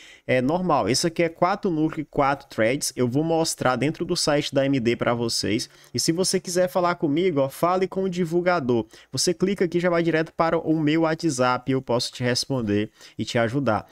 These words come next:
Tem pessoas que querem computador pra trabalho. Essa aqui é uma opção sim. Mas eu tô aqui pra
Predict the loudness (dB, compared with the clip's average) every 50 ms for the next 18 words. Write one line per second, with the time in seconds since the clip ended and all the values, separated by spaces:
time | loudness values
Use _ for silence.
0 | -20 -20 -20 _ -4 -4 -2 0 0 0 0 2 2 2 0 0 -2 -6 0 0
1 | 0 0 0 -2 -4 -2 -2 0 0 2 0 -2 0 0 0 0 2 2 2 2
2 | 4 2 0 -2 -4 _ -4 -2 -2 0 0 -2 -2 -2 0 0 0 0 0 -2
3 | -2 -2 -2 0 -2 0 0 0 2 2 2 0 0 -4 -6 _ _ _ -20 -20
4 | -20 -20 -20 -20 -8 -2 0 2 2 2 2 2 0 0 -2 -2 -2 -2 0 0
5 | 0 0 0 0 -2 -2 -2 0 0 0 0 0